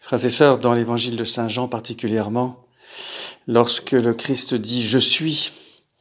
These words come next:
de manière, euh, absolue, presque suspendue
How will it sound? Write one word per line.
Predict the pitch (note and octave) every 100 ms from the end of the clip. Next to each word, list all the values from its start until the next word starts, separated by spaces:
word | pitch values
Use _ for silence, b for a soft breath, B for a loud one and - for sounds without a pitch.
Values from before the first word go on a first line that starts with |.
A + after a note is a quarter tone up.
| B B B B -
de | A#2+
manière, | A#2 A#2+ A#2 A#2+ B2 A2+ -
euh, | G#2 G#2 G2+ G2+ G2+ G2 G2 - b b b b -
absolue, | - - C3 C#3 D3+ C#3 - _ _ b b b b -
presque | - B2+ - A#2+
suspendue | - C#3 - D3+ D3 D#3+ -